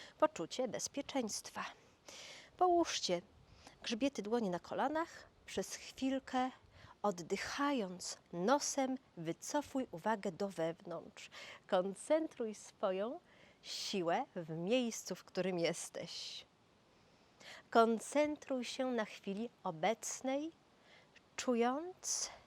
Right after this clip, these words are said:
przyjemną stabilizację wewnętrzną, oparcie w sobie, przyjemny spokój w umyśle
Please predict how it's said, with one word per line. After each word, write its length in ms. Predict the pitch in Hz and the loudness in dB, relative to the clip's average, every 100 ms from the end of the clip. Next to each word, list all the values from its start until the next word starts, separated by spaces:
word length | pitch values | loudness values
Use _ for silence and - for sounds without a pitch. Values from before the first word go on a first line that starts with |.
| - _ - - - - - | -20 _ -20 -20 -20 -18 -10
przyjemną 760 | - - 285 285 254 208 180 | -6 -2 2 2 2 2 0
stabilizację 1080 | - - 185 214 240 233 226 247 240 - 254 | -4 -2 2 2 0 -4 0 0 0 -2 -2
wewnętrzną, 1040 | 233 214 226 226 226 - - 226 220 233 - - - | 0 -2 -2 -2 -2 -6 -6 -2 -2 -4 -12 -14 -12
oparcie 640 | - 208 202 190 - 170 | -6 -2 -2 -4 -8 -8
w 240 | 151 - - | -8 -10 -8
sobie, 680 | - 196 180 160 175 240 - - - - - - - - - - - - - - - - - - - | -4 0 0 0 -2 -2 -4 -14 -20 -20 -20 -20 -20 -20 -20 -20 -20 -20 -20 -20 -20 -18 -18 -16 -8
przyjemny 600 | - 311 302 294 208 175 | 0 2 4 4 2 -2
spokój 640 | - - 247 254 247 233 | -4 -2 -2 -2 -2 -2
w 120 | 160 - | -2 -6
umyśle 640 | 165 165 220 - - 220 | -6 -2 -2 -4 -2 -2